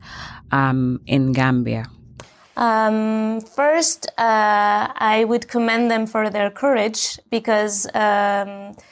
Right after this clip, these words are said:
Speaker 2: because they know it's a very long-lasting process that are, that they are engaging in when they decide to,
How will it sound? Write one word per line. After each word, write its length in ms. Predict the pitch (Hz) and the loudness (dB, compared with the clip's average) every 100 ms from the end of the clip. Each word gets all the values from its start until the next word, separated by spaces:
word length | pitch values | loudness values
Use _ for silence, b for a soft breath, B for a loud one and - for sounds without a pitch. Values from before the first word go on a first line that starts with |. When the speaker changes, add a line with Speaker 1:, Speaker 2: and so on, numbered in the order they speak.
| B B - | B B -6
Speaker 2:
because 300 | 214 240 - | 0 0 2
they 140 | 233 | 2
know 260 | 233 233 240 | 4 4 2
it's 180 | 226 226 | 2 -2
a 60 | |
very 340 | 196 214 220 226 | 0 2 2 2
long-lasting 800 | 214 220 220 208 214 - 220 220 | 2 2 2 0 0 -2 -4 -2
process 420 | 233 233 247 247 | 0 0 0 -2
that 200 | - 208 | -2 -2
are, 320 | 208 196 - _ | 0 0 -2 _
that 220 | 214 202 | -2 0
they 160 | 220 214 | 0 2
are 140 | 208 | 2
engaging 640 | 208 214 208 233 226 214 214 | 2 0 0 0 0 -4 -2
in 440 | 220 294 240 - | 0 2 0 0
when 260 | 214 202 202 | 0 0 0
they 280 | 202 196 | 0 0
decide 520 | 196 220 220 208 208 208 | -2 -2 2 2 2 -2
to, 380 | - 202 196 | -4 -4 -6